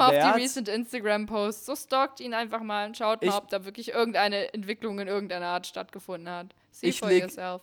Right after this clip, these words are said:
Speaker 2: ich leg mehr Wert auf mein Äußeres als du. Das lass ich jetzt so stehen.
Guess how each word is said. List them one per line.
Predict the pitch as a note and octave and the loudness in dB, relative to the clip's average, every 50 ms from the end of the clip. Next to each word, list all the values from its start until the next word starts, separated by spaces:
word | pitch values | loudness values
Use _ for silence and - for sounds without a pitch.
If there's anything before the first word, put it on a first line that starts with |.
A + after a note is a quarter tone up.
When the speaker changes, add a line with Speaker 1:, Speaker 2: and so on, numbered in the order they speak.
| _ | _
Speaker 2:
ich | - D#3 E3 E3+ - - | -4 -2 0 0 -2 -2
leg | F3+ E3 D#3 D#3 - - | 0 0 0 0 0 -4
mehr | C#3 C3 C3 C3 C#3 D#3 E3+ C3+ B2+ | -6 -4 -2 0 2 2 2 0 0
Wert | B2+ B2+ C#3 D#3 C#3+ | -2 -2 -2 -2 -2
auf | C#3 C3 C3+ | -4 -6 -4
mein | C3+ C3 C3 B2+ | -2 -2 -2 -2
Äußeres | B2 C3 C3 C#3 - - B2+ A#2+ A#2 | -4 -6 -6 -6 -8 -8 -8 -8 -10
als | - B2+ B2 - _ | -14 -16 -18 -18 _
du. | - - B2 C3+ D3+ - | -20 -20 -20 -20 -14 -8
Das | - C3 B2+ - | -6 -6 -4 0
lass | - C#3+ C#3 - | 2 2 2 0
ich | D#3 C#3+ | -2 -6
jetzt | - C#3+ C#3 - | -6 -6 -6 -8
so | - C3+ B2+ | -10 -12 -10
stehen. | - - - - A#2 A#2+ G#2+ A2+ A#2 B2+ | -10 -10 -10 -10 -10 -10 -10 -12 -14 -18